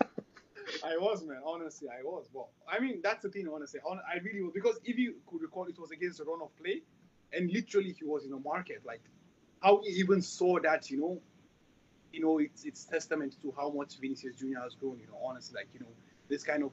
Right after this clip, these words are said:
moments actually, you know, just, uh, solidifies, you know, it shows you how much, you know, Vinicius Junior. Because even, I mean, he has grown. Even last year, he was good, but I think this year, I, I think, honestly, he's shifted a gear even, you know, compared to last year, at least in my opinion, because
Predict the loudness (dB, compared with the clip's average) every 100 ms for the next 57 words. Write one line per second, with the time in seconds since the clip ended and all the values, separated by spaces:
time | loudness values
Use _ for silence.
0 | 0 0 0 -4 -6 -8 -10 -12 -14 -12
1 | -14 -12 -10 -8 -10 -12 -20 -20 -16 0
2 | 2 2 0 4 2 2 -8 -16 -16 -16
3 | -12 -2 -2 0 -4 -2 -4 -4 -14 -14
4 | -16 -16 -18 -18 -18 -18 -18 -18 -8 -2
5 | 0 4 8 8 8 4 4 -2 -20 -20
6 | -20 -20 -20 -20 -6 8 8 8 4 6
7 | 8 8 8 4 4 2 4 2 2 2
8 | 2 4 2 0 0 -4 -6 -16 -18 -10
9 | -8 -2 -2 -2 -6 -8 -8 -10 -10 -12
10 | -16 -16 -16 -18 -16 -16 -14 -12 -12 -12
11 | -10 -10 -10 -16 -20 -20 -20 -20 -20 -20
12 | -20 -20 -20 -20 -16 -16 -10 -8 -6 -8
13 | -6 -10 -8 -8 -8 -10 -16 -18 -12 -12
14 | -12